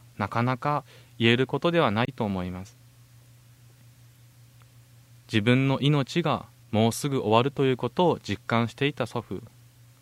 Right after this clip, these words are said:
その命とアリの命が同じ尊い命であるということ。この言葉は自分の命を見つめ、他の命もしっかりと見つめ、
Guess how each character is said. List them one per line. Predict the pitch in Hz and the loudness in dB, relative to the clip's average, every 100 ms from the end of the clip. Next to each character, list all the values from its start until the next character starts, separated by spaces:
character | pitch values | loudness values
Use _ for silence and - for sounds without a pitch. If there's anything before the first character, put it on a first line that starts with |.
| - - - - | -20 -20 -20 -16
そ | - | -2
の | 127 135 | 0 0
命 | - 170 165 - - | 2 2 2 -2 -6
と | 185 185 - - - _ - | -4 -4 -8 -20 -20 _ -2
ア | 98 | 2
リ | 113 | 2
の | 131 135 | 2 2
命 | 156 165 - 104 | 2 0 -2 -6
が | 82 - - - | -8 -10 -12 -2
同 | 101 98 | 0 0
じ | 95 107 | -4 -12
尊 | - 113 123 170 | -4 -4 -2 -2
い | 156 113 | 0 2
命 | 131 156 - 135 | 2 2 0 -4
で | 143 | -2
あ | 127 | -2
る | |
と | 120 95 | -2 -4
い | 95 | -4
う | |
こ | 92 95 | -6 -12
と。 | - - - - - - - - - - - - - - - - - _ - - | -12 -14 -16 -20 -20 -20 -20 -20 -20 -20 -20 -20 -20 -20 -20 -20 -20 _ -20 -4
こ | 117 | 0
の | 131 | 0
言 | - - 156 | 0 -6 -2
葉 | 165 | 0
は | 143 98 - - - - | 0 -4 -10 -20 -20 -12
自 | - 98 | -6 0
分 | 107 110 | 2 2
の | 113 | 4
命 | 117 147 139 - | 2 2 -2 -2
を | 147 117 | -2 -2
見 | 110 | -4
つ | - 123 | -6 -6
め、 | 143 139 - - - - | -6 -8 -16 -20 -20 -6
他 | - 113 | 0 2
の | 117 | 4
命 | 113 143 123 - | 2 0 -2 -2
も | 160 147 | -2 -4
し | - - | -8 -18
っ | - | 0
か | 147 | 2
り | 156 | 2
と | 127 | 0
見 | 98 95 | -2 -2
つ | - | -6
め、 | 87 82 | -8 -8